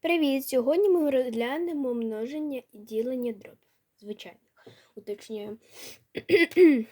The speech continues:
Ну, почнемо ми, е, з множення. Давайте нижче опушу вас. Це так краще. Множення.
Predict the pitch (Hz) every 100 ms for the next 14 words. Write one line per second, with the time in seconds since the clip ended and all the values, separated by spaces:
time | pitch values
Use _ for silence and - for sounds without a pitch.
0 | - - - - _ _ _ _ _ _
1 | _ _ 269 269 - - 285 285 311 415
2 | 330 269 302 339 339 - - 233 226 226
3 | 226 240 240 196 180 - - _ _ _
4 | - - - - 220 220 214 226 - 226
5 | - - - 349 254 - - - _ _
6 | _ _ _ _ 240 233 226 - 240 262
7 | - - _ _ _ _ - - - -
8 | - 269 277 226 208 202